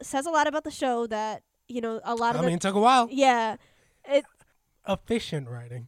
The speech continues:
Speaker 1: Yeah.
Speaker 2: <laughs>
Speaker 1: <laughs> Yeah.
Speaker 2: No, I, I don't wanna, yeah. Again, let me not go too hard.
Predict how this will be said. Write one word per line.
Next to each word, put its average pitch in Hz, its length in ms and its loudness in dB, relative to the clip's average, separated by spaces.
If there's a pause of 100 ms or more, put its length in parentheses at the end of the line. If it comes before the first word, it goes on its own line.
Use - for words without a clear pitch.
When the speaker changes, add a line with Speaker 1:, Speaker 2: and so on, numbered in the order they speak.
Speaker 1:
Yeah. 247 500 2
Speaker 2:
<laughs> - 60 -2 (320)
Speaker 1:
<laughs> - 1080 -4
Yeah. 233 440 -4 (240)
Speaker 2:
No, 175 100 -4
I, 175 360 2
I 196 40 4
don't 214 120 4
wanna, 180 320 0 (100)
yeah. 151 440 -4 (580)
Again, 143 340 -8
let 147 100 -8
me 170 80 -2
not 151 180 -2
go 127 100 -8
too - 240 -16
hard. 156 340 -4